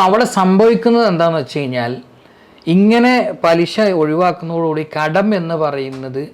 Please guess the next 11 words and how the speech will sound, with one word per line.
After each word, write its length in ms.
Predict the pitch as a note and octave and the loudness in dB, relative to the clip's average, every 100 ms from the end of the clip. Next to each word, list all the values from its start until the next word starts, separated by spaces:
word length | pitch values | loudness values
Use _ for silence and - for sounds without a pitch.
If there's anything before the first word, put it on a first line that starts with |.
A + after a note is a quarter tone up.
| - | -12
അത് 100 | F#3 F#3+ | -8 -6
മറ്റുള്ള 360 | D#3+ - G3+ G3+ F#3+ | -6 -6 -4 -2 -2
സഹായിക്കുന്ന 840 | D#3+ C3 D#3 F3+ F#3+ F3+ G#3 G#3 E3+ G2 - _ _ _ _ _ - D3 | -6 -4 -2 0 0 -2 -4 -4 -4 -8 -18 _ _ _ _ _ -6 -6
ഒന്നായിട്ടാണ് 920 | D#3+ E3+ D#3+ D3 C#3+ C#3 D3 C3+ B2+ B2+ - _ _ G#2+ | -2 0 0 -2 -8 -6 -6 -6 -6 -14 -20 _ _ -20
ഇസ്ലാം 280 | - B2+ B2+ | -8 -6 -6
പ്രഖ്യാപിക്കുന്നത്. 560 | A#2 F#2+ G2+ G2 G2 A#2 | -8 -12 -14 -14 -10 -4
അതുകൊണ്ടാണ് 580 | E3 F#3+ G#3 G#3 F3 F3+ G3 - - - | 0 2 2 0 0 -2 -8 -16 -18 -4
കടം 260 | D3 D3+ G3+ F#3+ | -2 0 0 -2
തിരിച്ചു 480 | F3+ E3 D#3 _ - G3 | -2 -2 -6 _ -4 0
കൊടുക്കാൻ 580 | F#3+ D#3+ D3 - E3+ F3 G#3 - - _ _ _ _ _ _ - | 0 0 -6 -4 -4 -2 -6 -10 -20 _ _ _ _ _ _ -4
പറ്റാത്ത 640 | D#3 D3+ - F#3 G3 G3 | -4 -4 -4 0 0 0